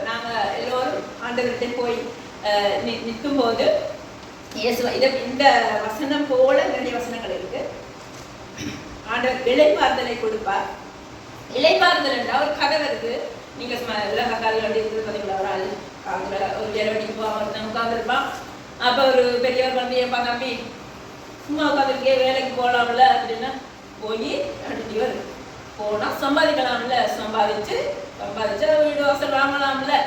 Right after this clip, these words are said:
வாங்கினா, வாங்கினா கல்யாணம் பண்ணி பிள்ளை குட்டியெல்லாம் பெத்து, ம், கடைசி காலத்துல அப்படியே ஓய்வா கால் மேல கால் போட்டு உட்காரலாம்ல,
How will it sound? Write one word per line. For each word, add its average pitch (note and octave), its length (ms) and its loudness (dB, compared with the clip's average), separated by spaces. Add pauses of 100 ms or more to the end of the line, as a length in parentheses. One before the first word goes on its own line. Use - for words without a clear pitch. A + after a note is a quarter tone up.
வாங்கினா, B3+ 400 2 (560)
வாங்கினா B3 500 -2
கல்யாணம் C#4 420 4
பண்ணி C#4 400 -2 (440)
பிள்ளை C#4 160 -2
குட்டியெல்லாம் B3+ 380 0
பெத்து, C4 420 2 (760)
ம், C#4 520 -2
கடைசி C#4 260 -4
காலத்துல B3+ 420 4 (580)
அப்படியே C4 260 -2
ஓய்வா B3 340 0
கால் B3 220 0
மேல A#3+ 160 0
கால் A#3+ 240 2
போட்டு A#3 220 -2
உட்காரலாம்ல, A#3+ 600 4